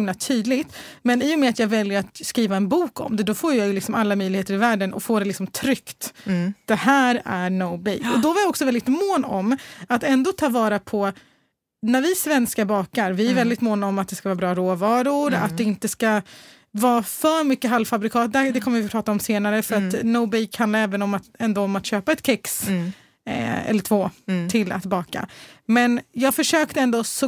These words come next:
Speaker 1: gott som det bara gick inom ramen för no bake att så mycket som möjligt skulle vara från scratch.
Speaker 2: Mm.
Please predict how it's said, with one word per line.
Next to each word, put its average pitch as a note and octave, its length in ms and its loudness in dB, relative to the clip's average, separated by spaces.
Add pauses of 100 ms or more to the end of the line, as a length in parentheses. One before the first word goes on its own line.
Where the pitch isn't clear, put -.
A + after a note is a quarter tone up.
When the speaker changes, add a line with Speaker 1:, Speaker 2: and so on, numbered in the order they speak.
(160)
Speaker 1:
gott - 320 -2
som B3 200 0
det A#3 80 2
bara G#3+ 200 2
gick A#3 320 -2
inom A3 420 0
ramen A3 540 2
för G#3+ 140 -2
no F#3 180 0
bake F#3 440 -6 (260)
att - 200 -4
så B3 100 2
mycket B3 360 0
som G#3+ 120 2
möjligt F#3+ 240 -2
skulle G#3 220 0
vara F3+ 160 -2
från F#3+ 180 -2
scratch. - 560 -4
Speaker 2:
Mm. G3 220 0